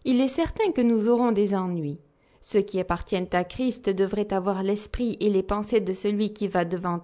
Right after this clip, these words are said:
eux dans le chemin. Il est et il sera Seigneur de tout.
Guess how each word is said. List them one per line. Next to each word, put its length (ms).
eux 100
dans 160
le 120
chemin. 440
Il 220
est 240
et 60
il 200
sera 380
Seigneur 460
de 160
tout. 360